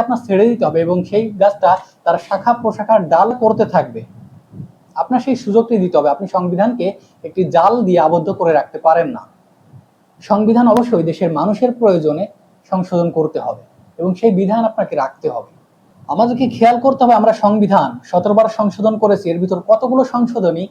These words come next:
সাধারণ মানুষের প্রয়োজন ছিল এবং কতগুলো সংশোধনী রাজনৈতিক দল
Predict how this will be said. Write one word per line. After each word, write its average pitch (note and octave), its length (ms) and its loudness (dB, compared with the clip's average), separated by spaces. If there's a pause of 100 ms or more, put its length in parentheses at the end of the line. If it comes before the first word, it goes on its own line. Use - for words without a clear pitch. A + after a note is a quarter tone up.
(500)
সাধারণ G#3 340 4 (140)
মানুষের F#3+ 440 0 (300)
প্রয়োজন F3 300 2 (100)
ছিল F#3+ 140 -8
এবং D#3+ 160 -2 (120)
কতগুলো A#3+ 440 2 (100)
সংশোধনী G#3 460 -6
রাজনৈতিক D#3 500 -2
দল F#3 220 4